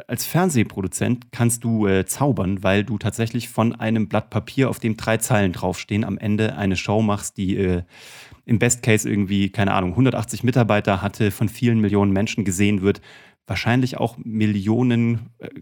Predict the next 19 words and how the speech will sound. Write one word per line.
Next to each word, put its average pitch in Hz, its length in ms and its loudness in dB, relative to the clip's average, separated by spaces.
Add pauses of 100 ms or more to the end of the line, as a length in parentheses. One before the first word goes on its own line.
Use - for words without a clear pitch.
große 120 360 0
Budgets 113 540 2
bewegt 92 500 -2
hat 110 220 -2
oder 95 180 0
generiert 95 480 0
hat 117 100 -2
oder 104 160 -2
auch - 120 -8
die 104 80 0
dafür 98 200 0
notwendig 107 400 0
waren, 104 140 -2
um 104 80 0
das 98 120 -2
überhaupt 98 260 -2
umsetzen 123 400 0
zu - 80 -8
können. 117 320 0